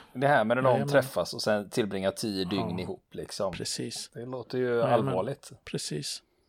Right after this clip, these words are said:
Speaker 2: Ja, det var det ju. Med, eh, jag tror mer från hans sida än från hennes till att börja med. Men då kommer ju frågan, varför berättar vi detta i en podd som Fronten? Jo,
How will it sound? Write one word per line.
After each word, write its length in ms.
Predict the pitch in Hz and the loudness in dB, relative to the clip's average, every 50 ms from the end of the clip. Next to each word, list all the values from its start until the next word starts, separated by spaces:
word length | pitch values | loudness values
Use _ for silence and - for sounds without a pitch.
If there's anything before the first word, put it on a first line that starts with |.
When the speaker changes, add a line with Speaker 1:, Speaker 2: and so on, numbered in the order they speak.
| _ _ - | _ _ 0
Speaker 2:
Ja, 80 | 139 | 4
det 100 | 127 135 | 6 8
var 200 | 143 175 165 135 | 8 8 8 6
det 60 | 135 165 | 6 4
ju. 260 | 151 120 110 113 123 131 | 2 2 0 0 -2 -2
Med, 300 | 139 147 139 143 120 127 - - - - - - - - _ _ | 0 2 4 4 4 2 0 -8 -16 -18 -18 -18 -20 -20 _ _
eh, 100 | - 143 | 4 6
jag 420 | 127 127 127 127 127 131 131 131 123 | 6 6 6 6 4 6 6 4 6
tror 160 | - - 156 | 6 6 6
mer 320 | 147 156 165 139 120 120 | 8 10 10 10 10 10
från 220 | 113 - - 175 147 | 8 6 4 4 4
hans 240 | 135 127 113 101 - | 4 4 2 2 0
sida 360 | - 147 127 117 104 104 101 | 2 2 2 2 0 -2 -2
än 140 | 107 107 104 | -2 -4 -4
från 180 | - - 110 | -4 -6 -4
hennes 540 | 98 135 127 110 104 101 120 131 - - - | -2 -2 -2 -2 -2 -4 -4 -4 -4 -4 -6
till 160 | - 156 147 | -6 -6 -8
att 80 | 135 131 | -6 -4
börja 320 | 131 123 120 117 117 127 | -4 -4 -4 -4 -6 -8
med. 160 | 131 127 123 - - _ _ _ _ _ _ _ _ _ - _ _ _ _ _ _ _ _ _ | -8 -10 -12 -14 -18 _ _ _ _ _ _ _ _ _ -20 _ _ _ _ _ _ _ _ _
Men 120 | - 135 147 | 2 6 6
då 60 | 143 | 6
kommer 240 | - - 139 120 120 | 6 6 4 2 2
ju 60 | 110 | -2
frågan, 360 | - - 131 117 - - 139 - - - - _ | -2 -2 -4 -4 -4 -10 -16 -18 -20 -20 -16 _
varför 580 | - 143 151 151 135 131 120 123 - - 131 120 | 2 8 10 10 10 10 6 4 2 0 0 0
berättar 400 | 123 131 120 113 - - - 127 | 0 0 0 0 -2 -2 -2 -2
vi 100 | 117 110 | 0 0
detta 360 | 113 107 - - - 120 113 | -2 -4 -4 -4 -4 -4 -2
i 40 | 107 | -2
en 80 | 113 | -2
podd 220 | - - - 110 - | -2 -4 -2 -2 -2
som 140 | - 131 120 | -2 -2 -2
Fronten? 420 | - 135 127 110 - - - - - - _ _ _ - - - - - - - - - - _ _ _ | -4 -4 -4 -4 -6 -8 -8 -10 -10 -16 _ _ _ -20 -20 -20 -20 -20 -20 -20 -20 -20 -20 _ _ _
Jo, 460 | - 123 123 131 127 113 104 95 | 0 6 8 8 8 8 6 2